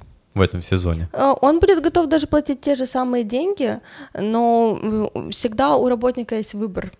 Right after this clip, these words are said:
Speaker 1: Мгм.
Speaker 2: Он, ну, как бы за эти деньги найдёт себе любого другого, м,
Speaker 1: Ну, если
Speaker 2: другое
Speaker 1: хороший повар, да, сто процентов
Speaker 2: Да,
Speaker 1: повар.
Speaker 2: какой угодно, я тебе хочу сказать. На
Speaker 1: Да?
Speaker 2: самом деле, да, на самом деле очень мало,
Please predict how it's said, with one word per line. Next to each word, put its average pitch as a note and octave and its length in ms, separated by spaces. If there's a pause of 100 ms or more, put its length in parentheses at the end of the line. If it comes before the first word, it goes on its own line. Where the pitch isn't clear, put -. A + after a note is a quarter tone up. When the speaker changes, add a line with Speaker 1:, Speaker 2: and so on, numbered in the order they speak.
(340)
Speaker 1:
Мгм. G#2 360
Speaker 2:
Он, B3 320
ну, C4+ 80
как A#3+ 200
бы G3 280
за G#3 140
эти G#3+ 180
деньги D4 300
найдёт A#3 340
себе G3 420 (100)
любого G3+ 360
другого, G3 480
м, E3+ 480 (320)
Speaker 1:
Ну, A#2 680
если G2+ 140
Speaker 2:
другое G2+ 120
Speaker 1:
хороший A#2 300
повар, B2 320
да, A#2+ 200 (180)
сто - 200
процентов F2+ 420
Speaker 2:
Да, - 60
Speaker 1:
повар. D4 180
Speaker 2:
какой F#4 260
угодно, G#3+ 320
я F#3+ 60
тебе F#3+ 200
хочу - 240
сказать. - 540 (580)
На G#3+ 60
Speaker 1:
Да? - 80
Speaker 2:
самом A3 240
деле, G#3+ 260
да, G3 340
на G#3+ 120
самом B3+ 240
деле A#3 260
очень A3+ 460
мало, A3 460